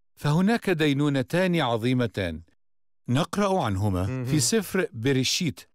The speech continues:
Speaker 1: أي في سفر التكوين،
Speaker 2: مهم.
Speaker 1: واحدة في برج بابل.
Speaker 2: مهم.
Speaker 1: وقد بنى الأشخاص البرج
Speaker 2: لأنفسهم.
Speaker 1: لقد بنوا البرج الشاهق ليخلدوا أسماءهم،
Speaker 2: مهم.
Speaker 1: وبذلك قاموا بعبادة الأوثان.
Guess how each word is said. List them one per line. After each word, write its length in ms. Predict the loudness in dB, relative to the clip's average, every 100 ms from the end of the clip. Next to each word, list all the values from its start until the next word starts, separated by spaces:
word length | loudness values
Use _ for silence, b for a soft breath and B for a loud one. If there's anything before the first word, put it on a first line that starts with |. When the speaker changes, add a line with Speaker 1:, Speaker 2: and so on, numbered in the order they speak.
| -2
Speaker 1:
أي 120 | -2
في 160 | 0 0
سفر 320 | 0 -2 -4
التكوين، 580 | -4 -4 -2 -2 0 0
Speaker 2:
مهم. 280 | -2 -2 0
Speaker 1:
واحدة 880 | 0 -2 -4 0 -2 0 0 -2 -6 _ _ _
في 480 | -6 0 0 0 -4
برج 360 | -4 -2 0 0
بابل. 320 | -2 -2 -6 -12 -8
Speaker 2:
مهم. 420 | -6 -6 -8 -10 -12 -6
Speaker 1:
وقد 380 | -4 -2 -2
بنى 240 | 0 0 2
الأشخاص 640 | 0 -2 -2 -2 -2 0
البرج 560 | -2 -2 0 0 -2 -8 -6
Speaker 2:
لأنفسهم. 840 | -4 -2 -2 -6 -6 -12 -12 -14 -14 -8
Speaker 1:
لقد 320 | -4 -2 0
بنوا 360 | 0 2 2
البرج 400 | 0 0 0 0
الشاهق 480 | -2 0 0 0 -2 -6 -2
ليخلدوا 640 | -2 0 2 2 0 0
أسماءهم، 640 | -2 -2 -2 -2 -2 -2 -2
Speaker 2:
مهم. 160 | -2
Speaker 1:
وبذلك 600 | 0 0 2 0 0 0
قاموا 500 | -2 0 -2 0 0
بعبادة 640 | 0 0 -2 -2 -2 -4 -8 -16 _ -4
الأوثان. 760 | -2 -2 -2 -2 -2 -2 -4